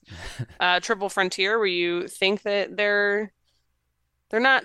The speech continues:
Speaker 2: really bad guys and they're taking from bad guys, but things go really terribly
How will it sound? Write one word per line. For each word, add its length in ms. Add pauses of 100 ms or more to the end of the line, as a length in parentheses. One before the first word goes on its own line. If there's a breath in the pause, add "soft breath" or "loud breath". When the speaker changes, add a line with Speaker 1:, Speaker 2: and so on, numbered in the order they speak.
(120)
Speaker 2:
really 420
bad 340
guys 400
and 100
they're 100
taking 580
from 200
bad 300
guys, 480
but 160
things 260
go 320
really 360
terribly 840